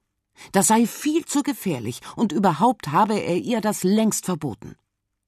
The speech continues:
Tante Minni widerspricht, sie könne sich gut wehren, die Welt sei nicht voller Bösewichte und sie schon erwachsen. Da erhebt Oma laut, ruhig und deutlich ihre Stimme.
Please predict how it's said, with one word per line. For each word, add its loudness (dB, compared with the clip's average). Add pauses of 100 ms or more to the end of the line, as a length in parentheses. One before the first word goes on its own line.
(200)
Tante -4
Minni 2
widerspricht, -4 (200)
sie -2
könne 2
sich -4
gut -2
wehren, 4 (220)
die 4
Welt 2
sei 2
nicht -2
voller 0
Bösewichte 0 (200)
und 2
sie 2
schon -2
erwachsen. 0 (560)
Da 2
erhebt -4
Oma 4
laut, -4
ruhig 0
und -6
deutlich -2
ihre -6
Stimme. -4